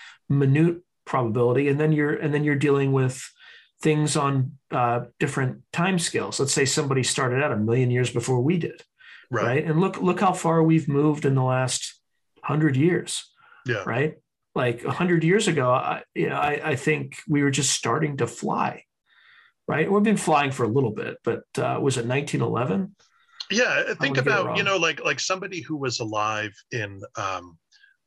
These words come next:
Speaker 2: who was it said this to me, that, like, somebody who was alive in fourteen hundred, if you'd taken them to fifteen hundred, they would have seen changes, but they would have kind of basically recognized the world. Somebody who was alive in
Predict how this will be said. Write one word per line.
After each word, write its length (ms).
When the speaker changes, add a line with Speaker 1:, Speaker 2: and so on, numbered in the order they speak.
Speaker 2:
who 380
was 160
it 80
said 180
this 160
to 100
me, 160
that, 240
like, 180
somebody 320
who 120
was 160
alive 420
in 100
fourteen 460
hundred, 440
if 120
you'd 120
taken 260
them 140
to 60
fifteen 420
hundred, 420
they 140
would 160
have 100
seen 280
changes, 760
but 140
they 140
would 100
have 120
kind 200
of 120
basically 540
recognized 800
the 80
world. 420
Somebody 420
who 220
was 200
alive 500
in 420